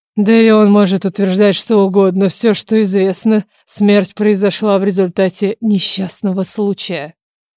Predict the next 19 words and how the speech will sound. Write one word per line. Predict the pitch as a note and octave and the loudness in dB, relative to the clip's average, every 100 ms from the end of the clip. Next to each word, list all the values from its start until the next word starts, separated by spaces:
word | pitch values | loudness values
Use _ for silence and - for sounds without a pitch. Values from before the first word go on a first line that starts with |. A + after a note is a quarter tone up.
| _ D#4+ | _ -2
"Только | D4+ D4 D#4+ | -2 0 0
Лирия | E4+ E4+ C#4+ A#3+ | 0 0 0 0
была | B3 B3+ | 0 -2
беременна". | C4+ D4 C#4+ A#3+ F#3+ F3+ - _ _ _ _ - | -2 0 0 0 -2 -6 -12 _ _ _ _ -6
На | A3+ | -2
этот | A3+ A#3 | -2 -2
раз | B3 C#4+ D#4 | -2 -2 0
многозначительные | C4 A3+ A3+ B3+ A#3 A3 | -2 -2 -4 -4 -4 -4
взгляды | G#3 G#3 A3+ C#4+ | -4 -2 -2 -4
скрестились | - A#3 - A3 G#3+ A#3+ | -8 -8 -4 -4 -2 -2
на | A#3+ | -2
мне. | A3 F3 F3+ _ _ | -2 -4 -8 _ _
То | A3+ | -8
есть | A3+ A#3+ | -6 -4
моими | B3 B3 A#3 | -2 -2 -4
руками | A3 A#3+ A#3 | -4 -4 -4
снова | G#3+ A3 A3 G#3 | -4 -6 -6 -6
жар | F#3+ G#3+ B3+ F4+ | -8 -4 -4 -4
загребали? | C#4 G#3+ G#3 G3 F3+ F3 | -6 -8 -6 -4 -4 -8